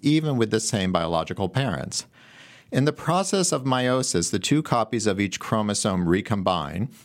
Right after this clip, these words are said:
and they recombine in a different way every time it occurs. As a result, all of the eggs or sperm from an individual are unique.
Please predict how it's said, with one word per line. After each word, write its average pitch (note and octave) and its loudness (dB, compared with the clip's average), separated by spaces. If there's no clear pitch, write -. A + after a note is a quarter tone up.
and D#3+ 2
they C#3+ 4
recombine A2 0
in G2+ 0
a A2 2
different G2 -2
way F2 0
every B2 -2
time F2+ 0
it F#2+ 0
occurs. A2 -2
As G#2+ 0
a D3+ -2
result, F2+ 0
all A#2+ 4
of D3 -6
the - -2
eggs G2+ -2
or F2+ 0
sperm F#2+ -2
from F2+ -2
an F2 2
individual F2+ 0
are E2+ 2
unique. E2 -2